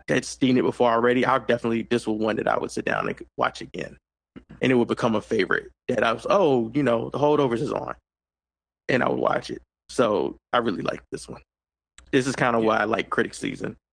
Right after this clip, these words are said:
Speaker 1: to get films like this in my hand.
Speaker 2: Yeah, no, I, um, I think this is one of those films, again, it's a pleasant surprise. Um, and I think they're, it's funny because this is one of those films that, just like the characters, is,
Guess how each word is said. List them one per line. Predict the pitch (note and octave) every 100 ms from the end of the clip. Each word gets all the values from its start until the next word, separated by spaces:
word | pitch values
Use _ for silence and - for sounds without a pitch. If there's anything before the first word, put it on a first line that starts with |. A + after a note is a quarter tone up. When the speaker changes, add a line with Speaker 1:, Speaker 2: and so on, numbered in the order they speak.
| _ -
Speaker 1:
to | -
get | -
films | - - -
like | -
this | - -
in | -
my | -
hand. | - - _ _ _ _ _ _ _
Speaker 2:
Yeah, | G#3 D3+ G#2 B2
no, | F3 C#3+
I, | C#3+ D#3 F3 F#3
um, | D#3+ D3 C#3 C#3 - _ _ _ _ _
I | F#3+
think | B3+
this | A3
is |
one | G#3+
of | F#3
those | D3
films, | D#3+ D3+ C#3+
again, | - B2+ C3+ C#3 B2
it's | A#2
a | A#2+ A#2
pleasant | C3+ B2+ B2+
surprise. | A#2 A#2+ A2 A2 - - _ _
Um, | A#2+ A#2+ A#2 A2 A2 G#2 _ _ _ _
and | C3+ C3
I |
think | B2+ D#3 D3+ -
they're, | C#3+ C3+ C3 B2+ B2 B2 - _ _ _ _
it's | F3 -
funny | G3+ F3+
because | D#3 C#3 D3
this | D3 D#3+
is |
one | E3 D#3
of | C#3+
those | -
films | C3+ B2+ B2+ A#2
that, | B2 A#2 A#2 A#2 _ _ _ _ _ _ _ _ C3
just | E3+
like | F#3+
the | D#3
characters, | C#3 B2 C3+ C3+ E3 D#3+ E3 C#3+ - -
is, | C3+ B2+ -